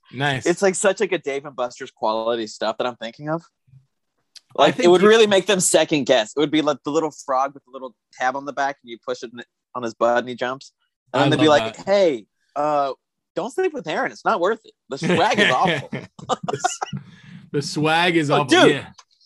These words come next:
Speaker 2: Look, I got stickers and pins with my face on it.
Speaker 1: <laughs> You get one of the, give him one of those.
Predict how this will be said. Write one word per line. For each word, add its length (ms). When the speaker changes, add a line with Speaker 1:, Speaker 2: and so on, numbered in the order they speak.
Speaker 2:
Look, 280
I 60
got 200
stickers 500
and 140
pins 340
with 120
my 100
face 280
on 220
it. 120
Speaker 1:
<laughs> 80
You 80
get 240
one 160
of 100
the, 160
give 140
him 80
one 160
of 80
those. 360